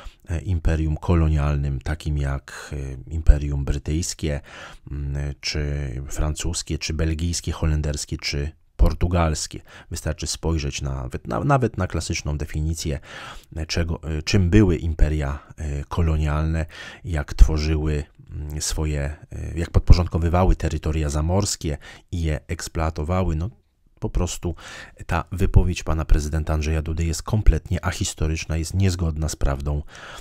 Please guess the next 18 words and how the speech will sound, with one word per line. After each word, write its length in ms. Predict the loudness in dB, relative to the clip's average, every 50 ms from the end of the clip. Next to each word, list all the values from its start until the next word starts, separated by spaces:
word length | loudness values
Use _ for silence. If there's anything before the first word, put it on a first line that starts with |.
| -18 -14 -12
z 100 | -2 2
prawdą 300 | 2 2 2 2 0 0
historyczną. 640 | 0 -2 0 4 4 6 6 4 2 0 -4 -6 -8 -8 -10
Natomiast, 720 | -6 -4 -2 0 2 2 4 4 2 0 -2 -4 -8 -12 -16 -20 -18 -18 -18 -18 -18 -20 -14 -10
e, 60 | -8 -6 -6 -6 -6 -6 -8 -10 -8
samo 380 | -6 -2 0 2 4 4 4
podkreślanie, 760 | 2 0 -2 -2 -2 -4 -2 -2 0 0 2 2 0 0 -2
że 200 | -2 -2 0 2
Rosja, 540 | 2 4 4 4 2 0 -2 -2 -2 -4 -4 -6
jak 180 | -6 -8 -8 -6
to 140 | -6 -4
określił 540 | -4 -4 -6 -4 -4 -2 -2 -2 -2 -4 0
prezydent 460 | 4 4 4 4 4 0 0 0 0
Duda, 280 | 0 -2 -2 0 0 0
jest, 380 | 0 -2 -2 -6 -8 -10 -14 -10
cytuję, 480 | -8 -8 -2 0 0 2 2 2 0
„więzieniem 640 | 2 4 4 4 4 4 4 4 6 6 6 4 4
narodów”, 720 | 4 2 2 2 0 0 -2 -2 -2 0 0 0 -2 -4